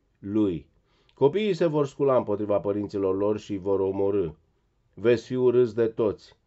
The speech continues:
din pricina numelui meu, dar cine va răbda până la sfârșit va fi mântuit. Când vă vor prigoni într-o cetate,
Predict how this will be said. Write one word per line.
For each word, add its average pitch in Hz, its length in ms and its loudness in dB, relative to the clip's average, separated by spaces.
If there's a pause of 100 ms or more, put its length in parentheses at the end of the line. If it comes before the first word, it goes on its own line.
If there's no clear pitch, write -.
din 110 280 -2
pricina 113 460 -4
numelui 104 460 0
meu, 101 320 -2 (260)
dar 120 300 2
cine 120 340 -4
va 104 200 0
răbda 104 400 -2
până 107 260 -2
la 113 160 0
sfârșit 95 500 -10
va 92 200 -4
fi 90 160 -8
mântuit. 92 600 -4 (440)
Când 131 200 4
vă 127 140 4
vor 123 240 2
prigoni 127 500 0
într-o 107 260 -4
cetate, 113 800 -2